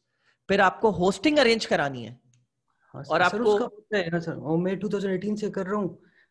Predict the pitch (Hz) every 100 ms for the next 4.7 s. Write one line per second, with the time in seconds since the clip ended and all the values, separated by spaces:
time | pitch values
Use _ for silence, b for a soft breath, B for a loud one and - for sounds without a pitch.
0 | _ 135 139 143 - 156 190 170 165 170
1 | 170 208 202 185 - 127 127 117 117 151
2 | 165 - 127 226 285 269 131 135 202 330
3 | - 320 330 165 - - 202 202 - 175
4 | 196 208 247 285 226 220 233